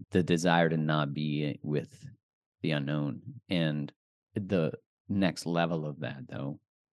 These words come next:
is being in integrity with the new knowledge. And so I think for anyone listening, maybe you relate to some of the things we're talking about,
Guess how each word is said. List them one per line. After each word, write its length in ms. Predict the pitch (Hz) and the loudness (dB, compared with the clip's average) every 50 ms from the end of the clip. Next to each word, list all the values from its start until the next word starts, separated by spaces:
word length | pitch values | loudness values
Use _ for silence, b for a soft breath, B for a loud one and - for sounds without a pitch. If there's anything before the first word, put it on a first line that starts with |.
| _ _ _ _ _ - | _ _ _ _ _ -2
is 580 | 101 90 80 78 73 69 64 - - - - - _ _ _ - 95 90 85 | 0 2 2 2 0 0 -2 -4 -8 -12 -16 -18 _ _ _ -8 -8 -6 -4
being 320 | 90 90 82 82 80 78 | -2 0 2 2 2 2
in 120 | 76 73 76 | 0 0 0
integrity 600 | 73 73 76 - - 82 80 71 76 67 62 67 | -2 -2 -4 -6 -4 -4 -4 -4 -4 -4 -4 -4
with 280 | 67 67 73 71 - - | -4 -2 -4 -4 -4 -6
the 100 | 64 60 | -8 -8
new 160 | 64 65 64 | -6 -6 -6
knowledge. 680 | 65 65 60 67 71 67 65 - - - - - - - _ _ _ _ _ _ - - | -6 -6 -4 -4 -4 -4 -4 -6 -8 -10 -14 -18 -20 -20 _ _ _ _ _ _ -10 -8
And 100 | 87 78 | -6 -4
so 140 | - 80 | 0 0
I 80 | 73 73 | 0 0
think 280 | - - 82 76 - - | 0 -2 -4 -4 -4 -6
for 380 | - 76 69 64 50 - - _ _ _ _ - | -4 -4 -2 -2 -4 -6 -10 _ _ _ _ -4
anyone 340 | 90 82 78 73 71 69 | -2 0 0 0 0 0
listening, 360 | 76 87 92 - - 87 85 80 | 0 -2 -2 -2 -4 -4 -2 -2
maybe 180 | 71 71 73 | -2 -2 -2
you 160 | 73 71 71 | -2 -2 -2
relate 400 | 67 73 69 76 80 78 73 73 _ _ - | -2 -2 -4 -4 -4 -4 -4 -6 _ _ -8
to 120 | - 80 | -6 -6
some 240 | - - 71 69 71 | -4 -4 -4 -2 -2
of 60 | 71 | -2
the 120 | 71 78 78 | -2 -2 -2
things 340 | - 78 76 80 80 - - | -2 -4 -4 -4 -6 -8 -8
we're 100 | - - | -10 -6
talking 400 | - 87 82 78 - - 76 73 | -2 -2 -2 -2 -2 -4 -6 -4
about, 380 | 73 71 69 71 73 69 - | -4 -4 -2 -2 -2 -2 -4